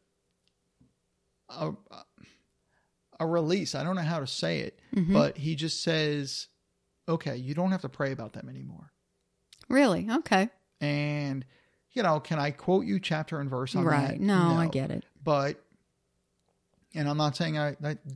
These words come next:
Speaker 1: God spoke to me audibly or anything like that, but it was just one of those things where if that person came to mind and I was,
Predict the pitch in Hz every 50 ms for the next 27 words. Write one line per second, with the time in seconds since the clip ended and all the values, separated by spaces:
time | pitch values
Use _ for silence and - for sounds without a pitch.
0 | - _ _ - 151 143 147 160 143 - - 156 151 147 - 170 170 165 165 156
1 | 147 143 147 151 143 147 143 143 143 143 139 143 147 156 165 160 156 151 - 175
2 | 185 185 160 147 - - 143 143 - - _ _ _ _ _ 156 147 - 143 147
3 | - 165 156 - 151 156 156 156 156 147 135 - 196 196 196 165 139 143 135 135
4 | 135 135 - - - - _ _ _ _ _ _ _ _ 165 170 165 - - -
5 | - _ _ _ _ _ _ _ _ _ 131 131 143 156 147 160 - - 180 175
6 | 165 - 170 151 - 165 156 151 143 139 135 143 165 185 190 196 196 196 190 185
7 | 185 - _ _ _ _ _ _ _ _ _ - 139 139 135 127 127 127 131 135
8 | 139 139 139 - 151 143 - - -